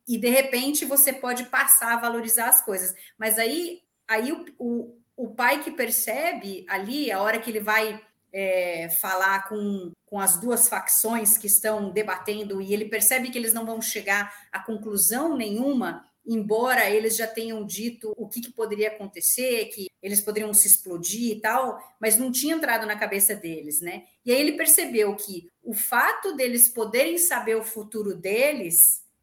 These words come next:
é, pode ser fundamental pra eles conseguirem mudar o que tá acontecendo, né? Ter um futuro melhor. Que aí ele percebe que ele pode fazer isso por ele. Ele sabe qual é o futuro dele.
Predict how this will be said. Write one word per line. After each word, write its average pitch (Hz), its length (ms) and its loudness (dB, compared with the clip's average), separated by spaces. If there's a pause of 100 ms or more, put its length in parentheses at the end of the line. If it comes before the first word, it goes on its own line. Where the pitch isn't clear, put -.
(160)
é, 214 260 2
pode 240 300 4
ser 269 140 8
fundamental 277 760 -2
pra 269 140 0
eles 285 220 4
conseguirem 285 800 0
mudar 269 600 0 (200)
o 262 100 -12
que 311 180 -6
tá 294 160 0
acontecendo, 294 920 0 (200)
né? 254 360 -4 (100)
Ter 233 100 0
um 247 120 0
futuro 269 480 -2
melhor. 220 580 0 (340)
Que 302 540 -6
aí 262 180 4
ele 294 120 -2
percebe 302 440 2
que 302 160 -6
ele 339 140 2
pode 269 260 -4
fazer 226 320 0
isso 214 400 -2
por 311 140 -4
ele. 202 480 -2
Ele 202 220 -4
sabe 208 420 2
qual 208 180 -2
é - 20 -2
o 202 40 -6
futuro 208 340 -8
dele. 220 520 -4